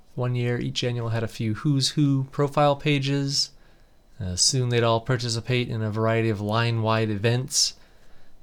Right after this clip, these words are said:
But in nineteen ninety, the only thing uniting the annuals, as far as I know, was the famous D C checkerboard stripe along the top of the cover.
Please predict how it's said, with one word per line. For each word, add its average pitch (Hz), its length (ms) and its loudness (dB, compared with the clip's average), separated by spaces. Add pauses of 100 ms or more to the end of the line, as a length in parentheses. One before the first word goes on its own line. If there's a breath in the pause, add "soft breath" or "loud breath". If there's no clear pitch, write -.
But - 80 -6
in 107 80 -4
nineteen 185 360 0
ninety, 165 320 6
the 113 140 -2
only 170 160 0
thing 185 260 0
uniting 156 360 2
the 143 100 -2
annuals, 139 380 0
as 123 100 0
far 127 160 2
as 123 100 0
I 151 120 6
know, 104 220 2
was 104 160 -4
the 110 100 -12
famous 123 480 -4
D 131 300 -4
C 127 380 -4
checkerboard 117 680 -2
stripe - 600 0 (140)
along 113 220 -4
the 107 80 -8
top - 280 -4
of 110 60 -8
the 107 80 -12
cover. 117 420 -4